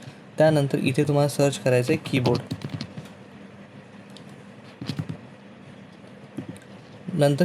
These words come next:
कीबोर्डच्या सेटिंग्समध्ये तुम्हाला दिसेल इथे टेक्स्ट इनपुट लिहिलेलं आहे, म्हणजेच तुमच्या Mac-मध्ये कुठले कुठले कीबोर्ड आहेत. सध्या इथे, इथे आता लिहिलेलं आहे एबीसी इंडिया, म्हणजे इथे इंग्लिश कीबोर्ड आहे. इथे एडिटवरती जायचं आहे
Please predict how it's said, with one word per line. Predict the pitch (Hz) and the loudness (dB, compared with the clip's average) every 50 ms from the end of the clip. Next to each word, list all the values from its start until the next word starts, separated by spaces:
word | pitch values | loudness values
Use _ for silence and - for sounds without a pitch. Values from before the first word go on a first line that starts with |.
| 175 - | 2 4
कीबोर्डच्या | - 160 139 156 156 160 - 180 | 4 4 6 4 4 4 2 0
सेटिंग्समध्ये | - - 147 139 147 151 156 156 156 151 156 151 | 2 2 2 4 4 4 4 4 4 4 4 4
तुम्हाला | 156 147 147 147 147 | 4 4 4 4 4
दिसेल | 143 131 123 - 151 170 180 - - - - - - - - - - - - - - - - - | 2 2 2 2 2 2 0 -2 -12 -16 -16 -16 -18 -18 -18 -18 -18 -18 -18 -18 -18 -10 -2 0
इथे | 143 131 170 165 | 2 4 4 4
टेक्स्ट | - - 160 151 - - 151 | 4 4 4 4 4 4 4
इनपुट | 156 147 139 - 151 147 - | 4 4 4 4 2 2 4
लिहिलेलं | 135 123 120 117 113 117 | 4 2 4 4 4 2
आहे, | 120 127 123 - - - - - - 151 | 0 -2 -6 -10 -16 -20 -14 -6 0 2
म्हणजेच | 151 147 147 147 156 180 180 - - | 4 4 6 6 6 4 4 2 2
तुमच्या | - 151 143 - 165 | 2 2 4 4 4
Mac-मध्ये | 151 151 147 147 - 151 139 143 165 | 6 4 4 2 2 4 4 4 4
कुठले | 160 165 143 - 160 | 4 4 4 6 6
कुठले | 151 151 151 156 | 6 6 6 6
कीबोर्ड | 139 135 127 120 123 123 127 | 4 4 4 4 4 4 4
आहेत. | 127 - - - - - - | 2 0 -4 -18 -20 -16 -8
सध्या | - - 147 139 139 151 | 0 2 4 6 6 6
इथे, | 151 143 131 - 165 185 185 - - - - - - | 6 6 4 2 2 2 2 0 -6 -20 -10 -2 0
इथे | 147 143 170 170 | 2 4 6 6
आता | 170 160 - 170 165 | 6 6 6 6 6
लिहिलेलं | 156 151 151 147 143 156 | 6 8 6 6 6 6
आहे | 165 165 - 151 | 6 6 6 4
एबीसी | 143 139 147 147 135 - 175 - | 6 6 4 4 4 4 2 4
इंडिया, | 160 147 135 127 120 113 123 | 4 4 6 6 4 4 2
म्हणजे | 131 135 131 131 139 147 | 2 2 2 4 4 4
इथे | 139 127 - 160 175 190 196 - - - - - | 4 4 4 4 2 2 0 -2 -8 -14 -2 2
इंग्लिश | 156 147 151 151 151 - | 4 6 6 6 4 4
कीबोर्ड | - 147 127 127 123 120 | 4 4 6 6 6 6
आहे. | 120 123 120 123 98 - - - - - - - - - - - - - - - | 4 2 0 -4 -6 -8 -12 -18 -20 -20 -20 -20 -16 -14 -14 -14 -12 -8 -4 0
इथे | 139 131 160 | 2 2 2
एडिटवरती | 160 - - - - 143 151 147 165 160 151 139 160 156 | 2 0 -4 -4 0 0 2 4 4 4 4 4 4 4
जायचं | 151 139 127 120 - 165 | 6 6 4 4 2 2
आहे | 175 185 | 2 0